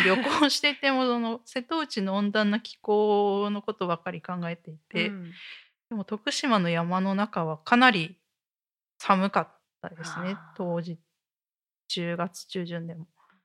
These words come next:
Speaker 1: なので本当に短い期間で皆さん区切り打ちってちょっとずつ
Speaker 2: うん。
Speaker 1: やっている方が多いみたい。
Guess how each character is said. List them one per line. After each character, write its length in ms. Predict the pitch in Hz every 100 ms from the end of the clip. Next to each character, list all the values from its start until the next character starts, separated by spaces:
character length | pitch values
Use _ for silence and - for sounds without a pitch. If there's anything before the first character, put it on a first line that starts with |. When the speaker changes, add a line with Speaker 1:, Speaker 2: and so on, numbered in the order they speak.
| _ _ -
Speaker 1:
な 100 | 240
の 120 | 208
で 80 | 196
本 160 | 226
当 100 | 247
に 80 | 247
短 440 | 240 233 226 254
い 60 | 247
期 160 | - -
間 240 | 185 170
で 60 | 214
皆 300 | 175 185 190
さ 140 | 180
ん 120 | 165 -
区 180 | -
切 160 | 175 185
り 120 | 180
打 60 | 180
ち 260 | 180 - -
っ 40 | -
て 180 | 175 _ _
ち 80 | -
ょ 40 |
っ 20 |
と 160 | - 185
ず 120 | 175
つ 260 | 170 - - -
Speaker 2:
う 60 | 240
ん。 280 | 226 208 196 _ _ _
Speaker 1:
や 120 | 185
っ 40 | 165 _ -
て 120 | 175
い 120 | 165
る 240 | 170 165 165
方 320 | 185 - 226
が 180 | 294 196
多 220 | 175 165
い 60 | 156
み 80 | - _
た 60 |
い。 100 | _